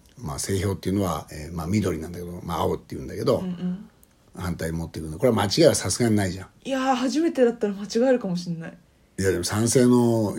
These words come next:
Speaker 1: うん、賛成は白票、反対は正票って言われてるのに、反対持ってく人はいないじゃん。
Speaker 2: まあ、多分ね。多分。
Speaker 1: たまにでも、持ってくの忘れても取りに帰る人とかいるけど。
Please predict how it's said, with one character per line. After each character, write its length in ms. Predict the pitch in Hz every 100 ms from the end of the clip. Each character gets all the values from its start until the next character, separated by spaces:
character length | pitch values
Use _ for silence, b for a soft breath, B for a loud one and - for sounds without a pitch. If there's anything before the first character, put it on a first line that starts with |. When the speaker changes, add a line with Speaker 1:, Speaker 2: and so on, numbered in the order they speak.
| - -
Speaker 1:
う 360 | 87 76 -
ん、 40 | 90
賛 220 | 101 104
成 120 | 107
は 220 | 104 95 87
白 320 | 95 82 98
票、 240 | 87 87
反 200 | - 98
対 160 | 92 95
は 80 | 90
正 180 | 104 107
票 120 | 117
っ 0 |
て 140 | -
言 40 | 82
わ 80 |
れ 60 | 85
て 80 | 85
る 60 |
の 60 | 76
に、 60 | 87
反 140 | 90
対 120 | 113
持 100 | 127
っ 20 | 143
て 80 |
く 80 | 92
人 120 | 87
は 60 | 82
い 60 | 73
な 120 | 71
い 60 |
じ 80 | 69
ゃ 40 | 95
ん。 20 | _ -
Speaker 2:
ま 260 | 73 85 -
あ、 0 | 202 - -
多 140 | 214
分 160 | 180 160
ね。 220 | 202 - -
多 80 | -
分。 80 |
Speaker 1:
た 120 | 104 160
ま 100 | 170
に 100 | 170
で 80 |
も、 360 | 160 110 92 -
持 140 | 117 147
っ 20 |
て 100 | 151
く 80 | 104
の 120 | 90
忘 200 | 90 101
れ 60 | 92
て 120 | 95
も 100 | 95
取 180 | 107 104
り 60 |
に 40 | 95
帰 100 | 92
る 60 |
人 180 | - 78
と 100 | -
か 80 | 113
い 80 | -
る 80 |
け 120 | - -
ど。 220 | -